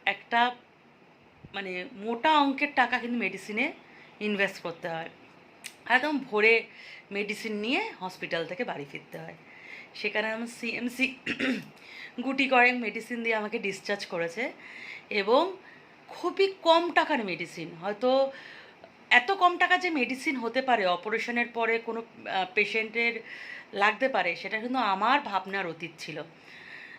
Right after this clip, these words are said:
কোনোটা মেডিসিন, আহ, তিরিশ টাকা পাতা, কোনো মেডিসিন এক পাতা পঞ্চাশ টাকা, এরমই। খুব একটা বেশি হলে বড়জোর হয়তো দু তিনশো টাকার মেডিসিন নিয়ে আমি কলকাতায় ফিরেছিলাম।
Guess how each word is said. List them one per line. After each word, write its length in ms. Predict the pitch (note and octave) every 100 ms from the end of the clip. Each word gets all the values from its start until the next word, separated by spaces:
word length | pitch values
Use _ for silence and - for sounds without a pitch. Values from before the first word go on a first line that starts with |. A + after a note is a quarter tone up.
| -
কোনোটা 320 | - B3 B3+ C4
মেডিসিন, 640 | A#3 A#3 A#3 B3+ B3 A#3+ - - -
আহ, 340 | G3+ G3 F#3+ F#3 -
তিরিশ 280 | A3+ A3+ -
টাকা 240 | A#3 A3+
পাতা, 400 | A3+ G#3 A3+ A3+ A3+
কোনো 200 | G3+ G#3+
মেডিসিন 480 | G#3 G#3 G3+ A3 A3
এক 220 | - F#3+
পাতা 400 | G3+ G3 G#3 G3+ - - -
পঞ্চাশ 380 | F#3 F3+ G3+ G3
টাকা, 320 | G#3 G3 C#4 - - - - -
এরমই। 360 | F#3+ G3 F3+ D#3 - - - - - - - -
খুব 200 | B3 B3
একটা 480 | A#3+ - C4+ B3+ A3+
বেশি 300 | A3+ - C4
হলে 260 | B3 B3+
বড়জোর 560 | A3+ A3 A3+ A3+ C4 C4 - - - - -
হয়তো 480 | A#3 A#3+ B3 A#3+ B3 - - - - -
দু 100 | B3
তিনশো 360 | A#3+ C#4 C4 C4+
টাকার 400 | C4+ C4 C#4 C#4+
মেডিসিন 560 | A#3+ A3 G#3+ G#3+ A#3 A3
নিয়ে 220 | G#3+ C#4+
আমি 180 | D4+ G3
কলকাতায় 440 | E3 D3+ E3 F3+
ফিরেছিলাম। 500 | - E3 D#3+ E3 E3+